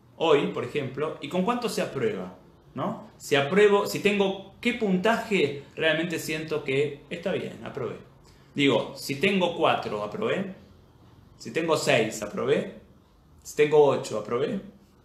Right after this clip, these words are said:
Bueno, a veces solamente aprobamos cuando tenemos diez, o si quieren, nueve o diez.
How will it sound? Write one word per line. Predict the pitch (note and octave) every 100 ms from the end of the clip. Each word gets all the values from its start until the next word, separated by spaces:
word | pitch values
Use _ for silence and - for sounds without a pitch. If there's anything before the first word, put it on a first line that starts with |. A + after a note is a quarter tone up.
| _ _ - _ _ - - - - - _ _
Bueno, | D3 A#2 G#2+ - - - _ _ -
a | F3
veces | G#3 F#3+ F#3+ F#3+
solamente | F3+ F3 E3+ F3
aprobamos | E3 F3+ F3+ F3+ F3+
cuando | - C#3+ C#3
tenemos | C3+ C3+ C#3 C3
diez, | B2 G#2 - - - -
o | -
si | B2+
quieren, | C#3+ D3 C#3+ C3+ C3+
nueve | D3+ D3 D3 C#3+
o | A#2
diez. | G#2 F#2 - -